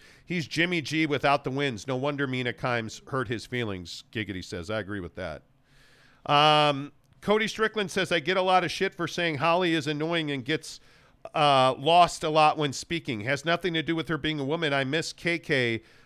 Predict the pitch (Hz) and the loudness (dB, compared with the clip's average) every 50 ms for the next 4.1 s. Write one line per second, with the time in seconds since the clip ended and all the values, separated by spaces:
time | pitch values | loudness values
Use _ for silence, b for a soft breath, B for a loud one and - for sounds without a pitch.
0 | b b b - 127 131 131 131 131 131 - - 151 147 139 135 143 165 160 - | b b b 2 4 6 6 6 6 4 4 2 0 0 0 0 -2 -2 -2 -2
1 | - - 170 165 147 147 139 - - - 165 160 156 143 - 156 156 151 139 131 | -4 -6 -6 -4 -4 -4 -4 -4 -6 -2 0 0 0 2 0 -2 -2 -2 -4 -6
2 | 123 - _ - _ _ _ 131 139 139 135 131 127 - - _ _ _ _ 110 | -8 -12 _ -20 _ _ _ -2 0 2 2 2 0 -4 -8 _ _ _ _ -10
3 | 110 131 127 120 120 113 - - - 147 160 160 - - - 95 90 101 151 208 | -2 0 2 2 2 0 -2 -2 0 2 2 2 0 -4 -8 -8 -6 -4 -4 -4
4 | 220 | -4